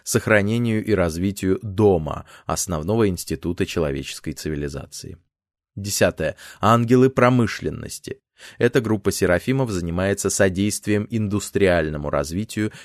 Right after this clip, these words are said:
и улучшением экономических условий у народов Урантии. Этот отряд менялся семь раз со времени пришествия Михаила. Одиннадцатое. «Ангелы развлечений». Это серафимы, которые способствуют ценностям развлечений, юмора и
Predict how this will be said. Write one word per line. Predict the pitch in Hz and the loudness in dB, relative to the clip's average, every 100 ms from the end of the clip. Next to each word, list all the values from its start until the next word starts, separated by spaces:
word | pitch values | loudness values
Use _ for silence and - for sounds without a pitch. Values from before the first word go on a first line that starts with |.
| - | 0
и | 139 | 2
улучшением | 127 117 98 - 104 110 110 117 | 4 4 2 2 2 4 0 0
экономических | 113 107 98 90 - - 82 - | 0 2 2 0 -6 -10 -10 -8
условий | 87 - 113 120 123 | -8 -2 2 4 2
у | 104 | 0
народов | 90 78 80 80 - | -2 -2 -2 -4 -6
Урантии. | 92 76 69 - - - - - - | -4 -2 -2 -4 -10 -12 -12 -20 -4
Этот | 101 98 101 | 0 2 2
отряд | 95 127 131 | 4 4 4
менялся | 117 113 110 - 117 | 2 2 2 2 -2
семь | - 123 123 | 0 0 2
раз | 98 87 92 - | 4 2 2 -2
со | - 90 | -2 -2
времени | 82 82 90 85 | 0 -2 -2 -4
пришествия | 85 82 - 76 - - 76 | -4 -4 -4 -6 -6 -4 -4
Михаила. | 78 - 76 69 69 78 - _ _ _ _ _ _ | -4 -6 -4 -4 -8 -12 -20 _ _ _ _ _ _
Одиннадцатое. | 92 101 98 85 - - 82 73 - - | 0 2 2 -2 -6 -2 -2 -2 -8 -2
«Ангелы | 110 127 135 131 131 127 | 4 4 6 8 8 6
развлечений». | 123 120 110 127 123 - 78 73 69 - _ - - - | 4 4 4 2 2 -2 -4 -6 -10 -14 _ -20 -16 -2
Это | 95 87 | 0 0
серафимы, | 85 95 90 - 143 147 | 0 0 0 2 0 0
которые | 90 80 80 73 | -2 -2 -4 -4
способствуют | - 85 123 123 - 117 104 | -4 -2 -2 -2 0 -2 0
ценностям | - 110 104 107 - - 98 | 2 2 2 -2 -4 -4 -2
развлечений, | 98 95 87 90 98 98 - 95 104 104 101 | -2 -2 -2 -2 -2 -2 -2 0 0 -4 -6
юмора | 92 90 90 90 87 90 | -4 -2 0 0 2 2
и | 87 95 | 0 -2